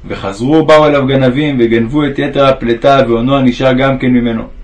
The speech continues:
וחזר שוב וקיבץ ממעט הפלטה הנשארת לו, ומהתכשיטין של אשתו, וחזר ועשה לו איזה מעמד בחנות לפרנס את ביתו.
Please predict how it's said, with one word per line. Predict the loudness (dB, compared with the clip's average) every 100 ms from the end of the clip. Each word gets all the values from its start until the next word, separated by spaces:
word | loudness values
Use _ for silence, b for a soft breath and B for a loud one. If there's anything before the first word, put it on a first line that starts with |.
| -20 -20 -20 -20 b b b b -10
וחזר | -6 0 2 2
שוב | 2 0 0
וקיבץ | -2 -2 0 -2 -2
ממעט | -2 0 0
הפלטה | -2 -2 -2 0
הנשארת | 2 0 -2 0 -2 0
לו, | 0
ומהתכשיטין | 0 -2 -6 -8 -8 -6 -4
של | -4 -4
אשתו, | -6 -2 -2 -2 -8 b b b b b -16
וחזר | -12 -2 2 4 4
ועשה | 4 0 2 2
לו | 2 0
איזה | -2 0
מעמד | 0 2 2 2
בחנות | -2 -2 -4 -4 -6
לפרנס | -4 -2 -2 -2
את | -4
ביתו. | -4 -2 -4